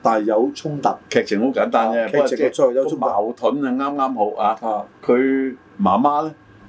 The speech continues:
Speaker 2: 就係姓方嘅，
Speaker 1: 啊。
Speaker 2: 啊，文方氏啊。
Speaker 1: 啊。所以呢，即係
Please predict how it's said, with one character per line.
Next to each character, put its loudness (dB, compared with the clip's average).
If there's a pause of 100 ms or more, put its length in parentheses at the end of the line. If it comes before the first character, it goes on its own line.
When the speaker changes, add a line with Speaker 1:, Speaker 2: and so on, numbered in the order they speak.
(240)
Speaker 2:
就 2
係 2
姓 0
方 2
嘅， -10 (180)
Speaker 1:
啊。 -8
Speaker 2:
啊， -8 (500)
文 2
方 2
氏 -2
啊。 -4
Speaker 1:
啊。 -2 (420)
所 2
以 -2
呢， 4
即 2
係 2